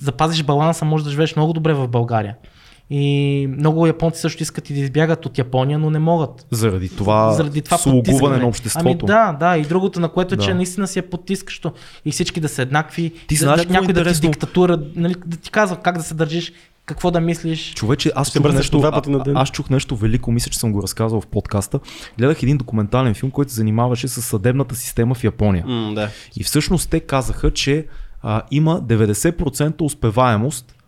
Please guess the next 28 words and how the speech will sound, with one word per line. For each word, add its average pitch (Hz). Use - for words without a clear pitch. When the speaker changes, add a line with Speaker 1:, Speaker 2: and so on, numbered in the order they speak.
Speaker 2:
на 113
всички -
дела, 123
които 123
се -
завеждат. 95
И 98
един 127
много 175
известен 147
техен 139
съдия 110
преди 120
няколко 123
години 113
пише -
една 127
книга, 107
не 104
знам 120
дали 107
знаеш 90
за 85
това, 85
в 98
която 147
той 165
казва, 120